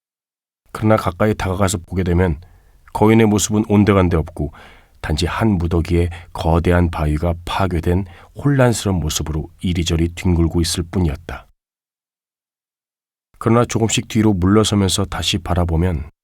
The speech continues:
그 경이로운 얼굴이 차츰 윤곽을 드러냈다. 더 멀리서 바라보면 볼수록 점점 더 사람의 얼굴과 닮아 보였으며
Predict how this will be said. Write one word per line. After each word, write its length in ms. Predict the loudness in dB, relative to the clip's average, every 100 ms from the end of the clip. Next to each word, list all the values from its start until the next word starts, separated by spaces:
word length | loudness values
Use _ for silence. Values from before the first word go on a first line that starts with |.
| _ _ -4
그 140 | -4 -4
경이로운 560 | -4 2 4 4 4 2
얼굴이 460 | 2 -2 0 -2 -2
차츰 460 | -4 -6 -4 -2 2
윤곽을 440 | 2 2 0 -2
드러냈다. 600 | -4 -4 -4 -4 -14 -14 _ _ _ _ _ _ _ _ _ _ _ _ _ _ _ _ _ _
더 120 | -2 0
멀리서 520 | 4 4 4 2 0
바라보면 520 | 0 0 2 2 2
볼수록 460 | 0 -4 -4 -6 -8 _ _ _ _ _
점점 380 | -2 0 2 0
더 140 | 2 0
사람의 440 | 0 -2 0 0 0
얼굴과 420 | -2 0 -2 -4
닮아 420 | -4 -2 2 2
보였으며 520 | 0 -4 -4 -6 -8